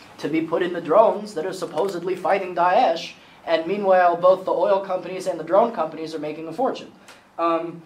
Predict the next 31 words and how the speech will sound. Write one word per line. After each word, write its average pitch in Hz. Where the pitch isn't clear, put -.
stop 226
doing 214
that. 240
Secondly, 156
I've 160
already 165
said 214
what 151
I 151
think 151
peace 151
looks 143
like 139
in 135
Palestine. 131
I 143
think 151
it 160
looks 143
like 143
a 135
singular, 175
democratic, 170
united, 143
secular, 156
independent 139
republic, 185
um, 139
which 147
is 147
not 175